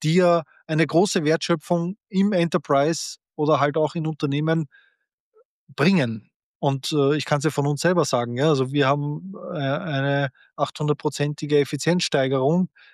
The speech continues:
innerhalb von einem Jahr, äh, bekommen, nur durch, äh, die, äh,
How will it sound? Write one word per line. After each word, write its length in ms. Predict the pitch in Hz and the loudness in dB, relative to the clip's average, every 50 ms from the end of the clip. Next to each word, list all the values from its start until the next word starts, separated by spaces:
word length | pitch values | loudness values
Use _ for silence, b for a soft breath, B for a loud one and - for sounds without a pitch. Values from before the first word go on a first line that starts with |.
| b b | b b
innerhalb 380 | 160 147 135 143 147 135 - | -2 0 2 2 2 0 -2
von 200 | - 156 147 147 | -2 -2 0 0
einem 300 | 165 147 139 143 151 147 | 2 2 2 2 2 2
Jahr, 420 | 143 139 135 151 185 170 131 - - _ _ _ | 2 2 4 4 4 2 0 -2 -6 _ _ _
äh, 220 | - 135 135 131 127 | -2 0 0 0 0
bekommen, 640 | 131 - 123 - - 131 131 143 147 151 151 165 175 | -2 -4 -4 -2 -2 0 0 0 0 0 0 -2 -4
nur 300 | 160 151 147 156 160 151 | -4 0 2 4 2 2
durch, 380 | - - 147 147 139 - - - | 2 2 2 2 2 0 -2 -4
äh, 260 | 175 151 143 143 143 | -2 0 0 0 0
die, 180 | 139 - 151 - | -2 -4 -6 -6
äh, 180 | - 160 147 | -6 -6 -10